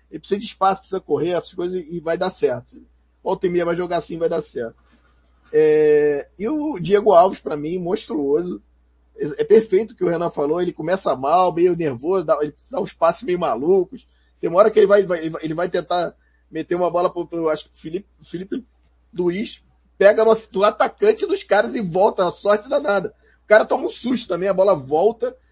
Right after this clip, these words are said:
e aí ele vai e consegue quebrar a bola. Mas depois disso, cara,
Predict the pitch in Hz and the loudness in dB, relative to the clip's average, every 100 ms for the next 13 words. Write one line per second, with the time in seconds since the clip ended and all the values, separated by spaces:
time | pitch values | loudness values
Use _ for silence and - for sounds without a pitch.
0 | _ 156 185 175 180 202 202 190 190 180 | _ -6 0 2 2 0 -2 0 -4 -2
1 | 180 160 165 151 151 180 180 - _ - | 0 2 2 2 0 0 -4 -12 _ -20
2 | _ _ _ _ _ 170 190 190 214 233 | _ _ _ _ _ -2 2 2 0 -6
3 | 175 233 262 - 143 123 123 | -6 -10 -10 -6 -4 -4 -6